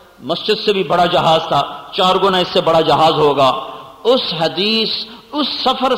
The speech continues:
سے یہ حدیث میری آنکھوں کے سامنے کھلی ہے کہ اللہ کے نبی نے کتنے خوبصورت مثال سے تبلیغ کی اہمیت کو سمجھایا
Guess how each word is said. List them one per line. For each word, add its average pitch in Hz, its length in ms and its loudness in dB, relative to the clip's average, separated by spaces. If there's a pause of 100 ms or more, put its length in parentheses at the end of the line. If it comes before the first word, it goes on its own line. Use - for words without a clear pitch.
سے 220 80 0
یہ 185 240 2
حدیث 151 420 -2
میری 151 240 0
آنکھوں 139 320 -2
کے 139 120 -4
سامنے 135 440 -4
کھلی 156 260 -2
ہے 135 140 4 (320)
کہ 151 60 -2
اللہ 147 240 0
کے 143 80 -2
نبی 160 200 0
نے 156 100 -2
کتنے 190 380 -4
خوبصورت 175 560 -4
مثال 160 420 0 (100)
سے 160 140 2 (320)
تبلیغ 180 460 2
کی 170 180 -4
اہمیت 185 400 0
کو 185 120 -2
سمجھایا 170 440 2